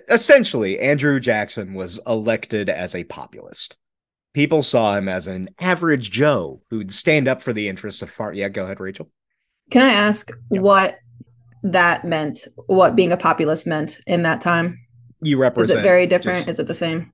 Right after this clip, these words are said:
Speaker 1: It's basically the same. In, in this, in his context, it was like you represented farmers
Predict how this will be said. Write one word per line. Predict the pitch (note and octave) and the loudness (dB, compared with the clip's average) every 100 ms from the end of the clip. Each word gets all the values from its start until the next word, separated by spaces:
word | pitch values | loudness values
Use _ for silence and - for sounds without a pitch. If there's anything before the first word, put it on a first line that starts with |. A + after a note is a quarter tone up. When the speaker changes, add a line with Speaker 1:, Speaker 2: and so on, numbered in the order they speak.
| - | -2
Speaker 1:
It's | G#3+ | -2
basically | - A#2 - F2 E2 | -2 -4 -4 -12 -16
the | D2 | -16
same. | - E2 D#2 D#2+ | -14 -12 -10 -10
In, | A2+ | -4
in | D#3 C#3+ | 0 4
this, | D3 - - - | 4 2 -4 -4
in | A#2 | -4
his | C3+ C3 | -2 -4
context, | - A2+ G#2 G2+ - | -4 -4 -2 -4 -4
it | |
was | G2 | -8
like | F#2+ - | -10 -10
you | G2+ | -8
represented | G2 G2+ G#2 G2+ F#2+ E2 | -6 -4 -4 -4 -6 -6
farmers | - F#2+ F#2 F#2 F2 F2 D2 | -6 -4 -4 -6 -8 -8 -10